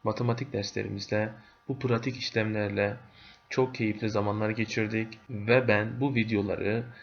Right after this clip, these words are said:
sizlerin de izlemesini istiyorum. Birinci dersimizle hemen başlayalım.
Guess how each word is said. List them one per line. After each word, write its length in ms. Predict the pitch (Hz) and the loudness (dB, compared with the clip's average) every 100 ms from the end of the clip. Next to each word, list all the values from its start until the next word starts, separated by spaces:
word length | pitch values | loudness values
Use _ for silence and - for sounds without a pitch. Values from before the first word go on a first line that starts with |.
| - | -16
sizlerin 480 | - 104 104 123 110 | -6 0 0 2 0
de 80 | |
izlemesini 720 | 95 101 98 95 - 101 107 120 - - - | 0 0 0 -2 -2 -2 -2 -4 -10 -16 -8
istiyorum. 460 | 95 - 95 87 - _ _ _ - - _ | -8 -2 -4 -4 -14 _ _ _ -18 -18 _
Birinci 320 | 151 165 151 | 0 2 2
dersimizle 720 | 127 107 - 104 98 107 113 - - _ _ _ _ | 2 2 0 -4 2 2 2 -2 -16 _ _ _ _
hemen 400 | 151 104 101 123 | 2 4 0 2
başlayalım. 520 | 101 95 92 85 - | 2 2 -4 -6 -8